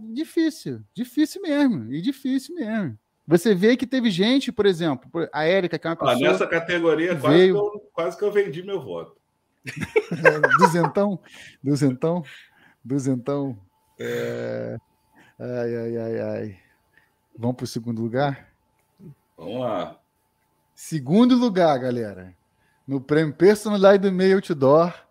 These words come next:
Speaker 1: com quinze por cento dos votos, ou seja, sessenta e dois por cento dos votos.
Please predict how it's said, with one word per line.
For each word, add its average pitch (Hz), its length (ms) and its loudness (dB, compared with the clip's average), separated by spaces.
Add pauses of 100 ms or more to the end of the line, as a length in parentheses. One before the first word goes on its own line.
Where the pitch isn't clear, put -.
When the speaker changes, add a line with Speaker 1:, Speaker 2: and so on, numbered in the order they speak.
(840)
Speaker 1:
com 147 260 -4
quinze 247 440 4
por 208 220 0
cento 180 420 -4
dos 151 160 -4
votos, 127 680 -2
ou 143 140 -6
seja, 117 320 -4
sessenta 180 540 -4
e 160 40 -2
dois 131 300 -2
por - 120 -16
cento 123 300 -10
dos 110 160 -12
votos. 113 540 -12